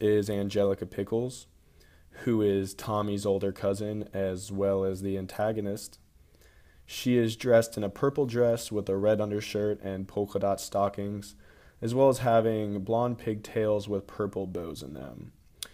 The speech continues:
She has a very bad temper and is very irrational, and,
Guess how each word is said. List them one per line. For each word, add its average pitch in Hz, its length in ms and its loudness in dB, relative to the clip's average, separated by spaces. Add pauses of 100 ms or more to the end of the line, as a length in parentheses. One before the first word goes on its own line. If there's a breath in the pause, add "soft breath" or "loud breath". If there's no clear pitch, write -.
(400 loud breath)
She - 140 -4
has 139 140 8
a 123 100 4
very 104 300 6
bad 104 260 6
temper 110 460 2
and 101 160 0
is 101 100 -2
very 104 300 2
irrational, 107 880 2
and, 98 1080 -2